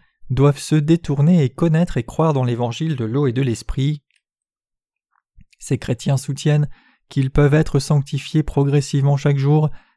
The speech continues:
pour finalement devenir entièrement sans péché, mais cette foi qu'ils ont est ce qui s'oppose à la justice de Dieu. La vraie justice de Dieu, c'est que Christ est venu sur la terre et a expié tous les péchés de ce monde une fois pour toutes par son baptême.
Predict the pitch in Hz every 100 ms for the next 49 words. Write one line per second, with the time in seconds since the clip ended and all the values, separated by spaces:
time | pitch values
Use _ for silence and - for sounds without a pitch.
0 | _ - 139 - 175 156 139 160 143 123
1 | 123 123 156 - 127 135 160 - 139 117
2 | - 139 156 165 - _ - _ _ _
3 | 117 113 - - 120 110 123 117 131 135
4 | 117 117 - - 143 139 151 147 135 127
5 | 135 - 147 131 123 139 160 - - _
6 | _ _ _ - 110 101 117 110 113 -
7 | 120 117 113 123 131 120 123 113 - 120
8 | 127 117 139 151 - 143 135 - 143 143
9 | 135 135 - - 139 139 139 156 147 139
10 | 147 139 135 143 139 151 147 135 139 139
11 | 131 170 165 127 - 156 135 - 131 151